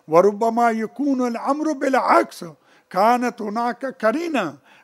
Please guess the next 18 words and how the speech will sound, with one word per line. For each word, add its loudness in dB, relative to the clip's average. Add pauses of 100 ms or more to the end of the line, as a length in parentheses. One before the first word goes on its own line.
على 0
وثاقة 0
الرواية 4 (300)
وصحة 2
صدورها 4 (280)
من -2
الإمام، 4 (320)
ولكن 0
الراوي -4 (280)
أبو 4
هريرة 6
نرفضه، 2 (800)
وقد 2
يجتمع 2
الأمران، 2 (680)
فالنسبة 0
بين 4
وثاقة -4